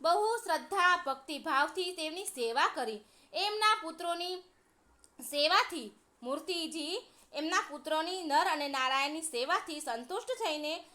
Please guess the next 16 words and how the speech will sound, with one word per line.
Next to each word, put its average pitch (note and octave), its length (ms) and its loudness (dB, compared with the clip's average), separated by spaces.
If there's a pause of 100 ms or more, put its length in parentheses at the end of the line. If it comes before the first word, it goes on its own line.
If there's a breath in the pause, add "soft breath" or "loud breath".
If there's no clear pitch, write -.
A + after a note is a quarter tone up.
(160 loud breath)
માતાએ G4+ 580 4
પુત્રોને F#4+ 500 -2
વર B3 280 0
માંગવા E4 400 2
કહ્યું. E4 400 -2 (320 soft breath)
તો A#4 180 4
પુત્રોએ G#4 520 4
કહ્યું F4+ 420 0
કે, F#4+ 240 -2
"જો E4 320 -2 (280)
તમે A4+ 320 2
મારા E4+ 420 6
ઉપર E4 340 2
પ્રસન્ન C4 440 -4
છો D#4+ 360 -2
માતા, C4 500 2